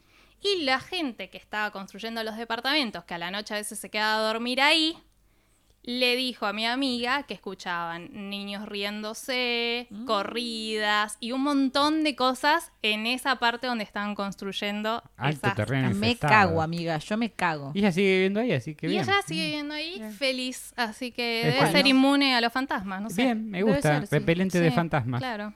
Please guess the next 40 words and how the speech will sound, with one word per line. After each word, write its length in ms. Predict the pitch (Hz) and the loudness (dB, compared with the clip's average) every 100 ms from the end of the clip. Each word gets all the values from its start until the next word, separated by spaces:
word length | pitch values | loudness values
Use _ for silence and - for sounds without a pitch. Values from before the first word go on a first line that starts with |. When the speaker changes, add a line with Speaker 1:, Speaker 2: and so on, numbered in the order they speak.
| - | -6
Speaker 1:
O 240 | 226 233 | -2 0
es 140 | 240 247 | 0 0
simplemente 480 | 247 233 233 240 247 | 0 2 2 6 8
homofóbica 640 | 247 262 269 277 294 339 | 8 8 8 6 4 4
y 60 | 262 | 4
como 220 | 214 196 | 2 2
los 100 | 196 | 2
Speaker 3:
<laughs> 60 | 196 | 8
Claro. 200 | 220 180 | 10 12
Speaker 1:
fantasmas 180 | 240 247 | 12 12
son 100 | 269 | 12
gays, 220 | 269 294 | 12 12
no 60 | 302 | 12
Speaker 2:
Claro. 200 | 302 269 | 12 12
Speaker 1:
se 60 | 262 | 12
acercan 360 | 240 247 247 285 | 10 8 8 6
a 60 | |
ella. 220 | 269 190 - - | 2 -2 -10 -6
Speaker 3:
Ah, 120 | 147 - | -6 8
puede, 200 | 190 143 | 10 10
puede 260 | 131 135 135 | 0 2 2
ser, 200 | 139 110 - | 2 0 0
puede 140 | 127 113 | 0 4
Speaker 1:
Ahí 40 | |
Speaker 3:
ser. 120 | 247 | 6
Speaker 1:
está 200 | 262 240 | 6 8
la 80 | 240 | 8
Speaker 2:
Eh, 40 | 233 | 8
Speaker 1:
conclusión. 460 | 240 247 247 226 226 | 6 4 4 4 4
Speaker 2:
yo 120 | - 240 | 2 4
creo 220 | 320 330 | 4 2
que 100 | 262 | 0
hay 100 | 262 | 0
gente 380 | - 285 294 285 | -2 -8 -8 -8
que 840 | - 208 202 196 190 185 180 180 - | -4 -2 0 0 0 -2 -2 -6 -8
cree, 500 | 208 214 214 202 180 - | -4 -2 -2 -4 -6 -8
que 120 | 185 | -4
no 200 | 202 214 | 0 -2
quiere 300 | - 233 233 | 0 0 0
creer 440 | 220 208 220 247 | -2 0 0 0